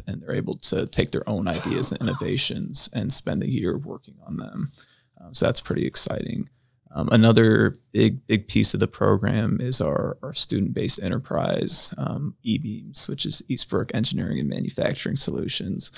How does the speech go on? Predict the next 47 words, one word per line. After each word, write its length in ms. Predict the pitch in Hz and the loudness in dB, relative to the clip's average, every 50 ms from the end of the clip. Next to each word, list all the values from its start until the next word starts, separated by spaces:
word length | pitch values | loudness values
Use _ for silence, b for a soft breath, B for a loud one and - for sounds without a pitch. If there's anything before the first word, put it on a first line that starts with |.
| B B B B B B B | B B B B B B B
Um, 340 | - - - - - - - - _ | -18 -14 -10 -10 -8 -8 -10 -12 _
and 400 | - - - - - - - - _ _ - | -18 -20 -20 -20 -20 -20 -20 -20 _ _ -20
we, 260 | - - - - - - | -20 -20 -18 -16 -8 -4
uh, 280 | - - - - - - - 147 - _ _ _ _ | -2 -2 -2 -2 -2 -4 -6 -8 -10 _ _ _ _
they, 120 | - 110 107 | 2 4 6
they 80 | 107 110 | 6 6
have 120 | 104 - | 6 4
an 80 | 92 - | 2 0
opportunity 500 | - 101 107 - - - - 110 110 104 | 2 2 2 2 2 0 0 0 0 0
to 80 | 107 | -2
be 140 | - - 90 | -4 -6 -8
involved 420 | 104 - - 104 107 113 120 127 | -8 -4 0 2 4 4 4 4
in 120 | 117 110 110 | 4 2 2
that. 240 | 104 107 107 101 - | 4 4 2 2 0
And 120 | 120 110 | 0 -2
that's 200 | 107 110 - - | 0 0 0 -2
also 300 | - - - - - - | -2 -2 0 0 0 0
the 120 | - - | 0 -2
goal 300 | - - 110 - - - - | -4 -4 -6 -8 -8 -12 -14
for 160 | - - 131 | -10 -6 -2
sustaining 880 | 131 - - - - - - - - - - - 92 92 - - - 135 - | 0 0 2 2 2 0 0 0 -2 -4 -2 -4 -4 -4 -4 -6 -8 -10 -10
our 140 | - - - | -10 -8 -8
program 480 | - - - - - - - - - - | -6 -4 -4 -4 -2 -2 -4 -4 -4 -6
long-term, 640 | - - - - - - - - - - - 98 - | -6 -8 -8 -8 -8 -8 -8 -8 -6 -6 -4 -4 -2
is 160 | - - - | 0 0 0
to, 400 | - - - - 104 98 - - - | 0 0 -2 -2 -2 -2 -2 -4 -6
we're 80 | - | -8
gonna 100 | - - | -10 -12
be 120 | - - - | -16 -18 -20
the 120 | - - | -20 -20
first, 600 | - - - 92 90 - - - - - - - b b b b b b b - - | -20 -20 -20 -20 -10 -4 -2 0 0 0 -2 -6 b b b b b b b -8 -6
um, 280 | - - - - - | -4 -4 -2 -2 0
school 400 | - - - - - 107 104 92 101 | 0 0 2 2 2 4 4 4 2
and 80 | 104 | 2
one 80 | 110 120 | 4 4
of 60 | 120 | 4
the 60 | 110 104 | 4 2
first 420 | - - 104 107 117 - - - | 2 0 0 2 2 0 0 0
three 140 | - 110 113 | 0 0 0
D 80 | 104 | 0
printing 320 | - - - - 107 110 117 | -2 -4 -6 -4 -2 -2 -2
businesses 720 | - 98 - - - - - - - - 85 - - - | 0 -2 -2 -2 0 0 0 2 2 0 0 0 -2 -2
to 100 | - - 131 | -2 -2 -2
hit 280 | - - - - - - | 0 0 -2 -2 -2 -4
Amazon 440 | - - - - - - - - | -4 -4 -2 -4 -4 -6 -6 -8
fulfillment. 720 | - - - - - - - - - - - - - - | -10 -10 -12 -14 -10 -8 -8 -6 -6 -6 -6 -6 -4 -2
So 380 | - - - - 98 - - 147 | -2 0 0 0 0 -2 -4 -4